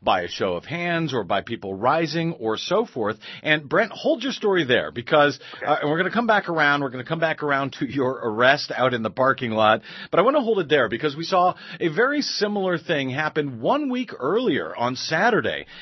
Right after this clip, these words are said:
Speaker 1: in, uh, in Athens, Georgia, which is Clark County, Georgia.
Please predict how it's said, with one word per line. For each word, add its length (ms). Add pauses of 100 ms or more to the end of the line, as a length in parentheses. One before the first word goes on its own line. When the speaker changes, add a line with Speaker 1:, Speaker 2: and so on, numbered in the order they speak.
(160)
Speaker 1:
in, 320
uh, 340
in 180
Athens, 480
Georgia, 500
which 200
is 100
Clark 480
County, 540
Georgia. 600